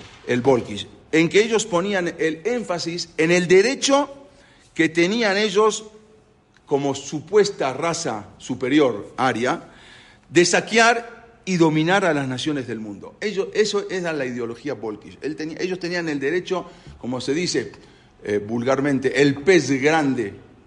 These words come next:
se come al pez chico, por lo tanto no hay Dios, no hay nada, y, eh, cada uno se puede devorar al otro, el que es más fuerte es el que gana. Así era en la época de los romanos,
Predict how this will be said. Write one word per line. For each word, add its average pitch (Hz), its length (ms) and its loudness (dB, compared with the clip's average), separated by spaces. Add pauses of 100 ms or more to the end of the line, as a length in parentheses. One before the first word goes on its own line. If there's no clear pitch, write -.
(120)
se 104 200 -8
come 123 280 -2
al 110 120 -4
pez - 200 -12
chico, - 320 -10
por 127 120 -6
lo 113 100 -4
tanto 131 280 -4
no 123 160 -4
hay 113 140 -4
Dios, 104 440 -6
no 101 140 -6
hay 113 120 -4
nada, 101 380 -6
y, 151 120 -4
eh, 165 260 -6
cada 196 240 2
uno 180 180 4
se 147 120 -2
puede 170 240 0
devorar 170 280 0
al 202 80 2
otro, 151 200 4
el 120 40 -4
que 143 140 6
es 175 100 4
más 156 140 0
fuerte 175 420 6
es 135 120 -2
el 127 80 0
que 190 100 -2
gana. 247 220 0
Así 151 180 2
era 151 160 4
en 143 60 0
la 143 80 4
época 143 260 -2
de 135 80 0
los 139 120 0
romanos, 165 440 2